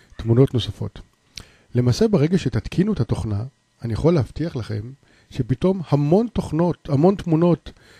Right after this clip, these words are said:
שבכלל שכחתם או שלא הייתם מודעים לקיומם,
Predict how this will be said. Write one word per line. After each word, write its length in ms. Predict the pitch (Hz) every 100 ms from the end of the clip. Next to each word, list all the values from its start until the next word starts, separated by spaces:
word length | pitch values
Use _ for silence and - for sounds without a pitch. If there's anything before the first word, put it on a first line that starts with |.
| -
שבכלל 420 | - 131 123 175
שכחתם 640 | 185 147 - 180 - 135 117
או 100 | 120
שלא 280 | - 127 151
הייתם 240 | 156 156
מודעים 540 | 139 127 135 151 196
לקיומם, 680 | 143 - 127 113 139 202